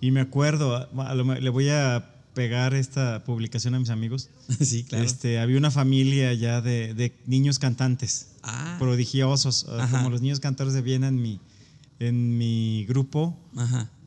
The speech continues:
Speaker 1: Y siempre fueron los vejines, los vejines, los vejines, tenían voces de ángel, haz de cuenta, tipo Luis Miguel.
Speaker 2: ¿Qué tal?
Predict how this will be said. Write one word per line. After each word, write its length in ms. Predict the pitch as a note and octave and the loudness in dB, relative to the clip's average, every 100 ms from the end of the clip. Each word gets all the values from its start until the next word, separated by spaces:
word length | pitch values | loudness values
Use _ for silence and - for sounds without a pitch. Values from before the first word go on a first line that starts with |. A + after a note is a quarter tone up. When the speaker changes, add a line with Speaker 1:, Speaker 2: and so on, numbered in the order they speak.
| - | -4
Speaker 1:
Y 40 | A#2 | 0
siempre 320 | C#3+ C#3 D3+ | 0 0 0
fueron 380 | D3+ D3 D#3 C#3+ | 2 2 2 2
los 200 | B2+ G#2+ | 2 0
vejines, 640 | A#2 C#3+ C3 A#2 - - | -2 2 2 0 -4 -8
los 180 | A#2+ A#2+ | -6 -2
vejines, 760 | A#2+ A2 C#3+ D3+ E3 C#3+ - A#2 | -2 -2 -2 2 2 0 -2 -4
los 160 | A#2+ | -4
vejines, 600 | A#2+ A2+ C#3 D3 D#3 C3 | -4 -4 -4 -2 -2 -4
tenían 300 | A2+ A2 A#2 A2+ | -4 -4 -4 -4
voces 280 | A#2 B2 C3+ | -4 -2 -2
de 100 | A#2 | -4
ángel, 500 | F#2 G#2 C3 C3+ C#3+ | -6 -4 -4 -4 -4
haz 80 | A#2+ | -4
de 60 | B2+ | -6
cuenta, 320 | C3+ A#2+ B2 | -6 -6 -6
tipo 420 | C3 - C#3 B2+ | -8 -6 -4 -4
Luis 200 | A2+ A2+ | -4 -4
Miguel. 480 | A2 G#2 - B2+ D3+ - - - | -6 -8 -8 -8 -8 -10 -20 -12
Speaker 2:
¿Qué 180 | A#2 B2+ | -8 -6
tal? 680 | D#3+ E3 G3+ D4 F4 G3 | -6 -6 -8 -10 -10 -12